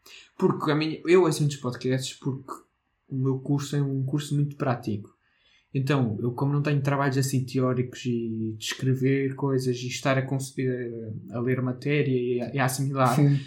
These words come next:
Speaker 1: é mais criativo e estar a fazer coisas, mas tudo, todas visuais, não quer dizer que eu não tenho que estar concentrado ou não, mas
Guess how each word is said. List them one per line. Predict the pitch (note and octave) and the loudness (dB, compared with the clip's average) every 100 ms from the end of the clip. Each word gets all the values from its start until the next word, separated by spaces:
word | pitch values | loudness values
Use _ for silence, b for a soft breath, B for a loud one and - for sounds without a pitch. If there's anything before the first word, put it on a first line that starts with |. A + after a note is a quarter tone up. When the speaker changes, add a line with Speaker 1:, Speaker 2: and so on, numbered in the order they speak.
| B | B
Speaker 1:
é | B2+ C3 | -2 0
mais | C#3 C#3 | 2 2
criativo | - D3+ D3 D#3+ C#3 | 4 4 4 4 4
e | C3 | 2
estar | C#3+ C#3 | 2 2
a | |
fazer | C#3+ C#3+ C3+ C#3+ C3 B2+ - - - - | 0 0 2 2 2 0 -6 -18 -20 -4
coisas, | C#3 C3 B2 B2 - | 0 2 2 0 0
mas | C3 - | 0 0
tudo, | - C3+ - - | 0 -2 -4 -10
todas | - C3+ C3+ | -4 0 0
visuais, | B2+ C3+ B2+ A#2+ C3+ - | 0 -2 -2 -2 -2 -2
não | C3 | 0
quer | C3 | 0
dizer | A#2+ | 0
que | B2+ | -2
eu | |
não | C3+ | -2
tenho | C3 B2+ | -2 -2
que | A#2+ | -2
estar | - | -4
concentrado | C3 A#2+ A#2+ A#2 A2+ | -4 -4 -2 -2 -2
ou | A#2+ | -2
não, | B2+ C3+ C3 b b b b - | -2 -2 -6 b b b b 0
mas | D3+ D#3 C#3+ - | 2 2 0 -6